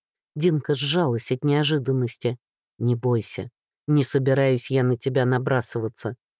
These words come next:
хмыкнул он, с нажимом проводя ладонью вдоль позвоночника.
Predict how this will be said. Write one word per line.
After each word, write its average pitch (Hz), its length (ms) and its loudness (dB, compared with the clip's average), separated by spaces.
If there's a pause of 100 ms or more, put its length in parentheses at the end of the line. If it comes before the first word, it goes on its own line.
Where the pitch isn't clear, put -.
(160)
хмыкнул 151 520 2
он, 135 260 0
с - 120 -12
нажимом 151 480 2
проводя 139 460 0
ладонью 143 500 2
вдоль 127 320 0
позвоночника. 139 960 -2